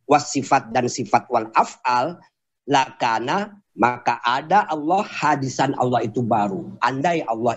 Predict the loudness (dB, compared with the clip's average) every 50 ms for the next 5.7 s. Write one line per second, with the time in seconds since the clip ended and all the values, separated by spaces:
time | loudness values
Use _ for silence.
0 | -4 -6 0 2 2 2 2 -2 _ _ _ _ _ 2 2 2 2 2 0 0
1 | 0 0 -2 -4 -2 0 0 0 0 0 0 0 0 0 -2 -2 -2 0 0 0
2 | 0 0 0 0 0 0 0 -2 -4 -6 -12 -14 -18 -20 -20 -20 _ _ _ _
3 | -6 -4 -4 -4 -2 -2 0 0 0 0 0 -2 -6 -6 -4 -2 0 0 2 2
4 | 2 0 -2 -6 -10 _ _ _ _ -6 -4 -4 -2 -2 -2 -2 -2 -2 -2 -2
5 | -2 -2 -2 -2 0 0 0 0 2 2 0 0 -2 -4